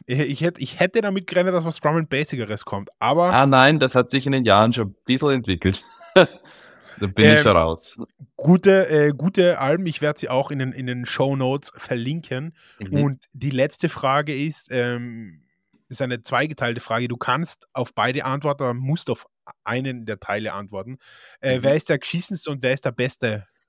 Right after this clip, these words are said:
Speaker 1: Branchenkollege?
Speaker 2: Also ich werde jetzt diese Frage ich,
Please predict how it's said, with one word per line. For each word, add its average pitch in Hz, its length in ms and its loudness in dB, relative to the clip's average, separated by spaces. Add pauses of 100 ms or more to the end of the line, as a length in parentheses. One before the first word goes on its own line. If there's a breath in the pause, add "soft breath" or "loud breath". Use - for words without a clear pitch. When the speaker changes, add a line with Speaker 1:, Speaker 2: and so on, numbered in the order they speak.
(140)
Speaker 1:
Branchenkollege? 98 1300 -10 (1300)
Speaker 2:
Also 104 200 0
ich 101 140 -4
werde 104 240 0
jetzt - 120 -10
diese 92 200 -8
Frage 82 460 0
ich, - 340 -8